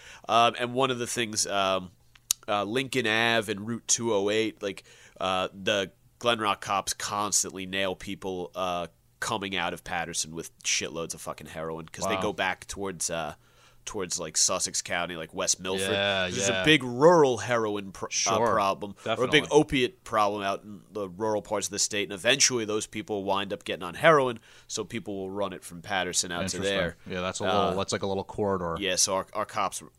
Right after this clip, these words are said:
Speaker 1: always fucking arresting those people.
Speaker 2: Interesting. Um, let's see. Oh, okay. How about this? Um, I, I'm gonna start another little series here on the podcast.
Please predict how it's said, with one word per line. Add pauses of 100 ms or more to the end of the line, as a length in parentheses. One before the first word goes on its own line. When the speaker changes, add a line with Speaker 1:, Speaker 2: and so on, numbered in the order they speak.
(160)
Speaker 1:
always
fucking
arresting
those
people.
Speaker 2:
Interesting. (600)
Um, (280)
let's
see.
Oh,
okay.
How
about
this? (520)
Um,
I,
I'm
gonna
start
another
little
series
here
on
the
podcast.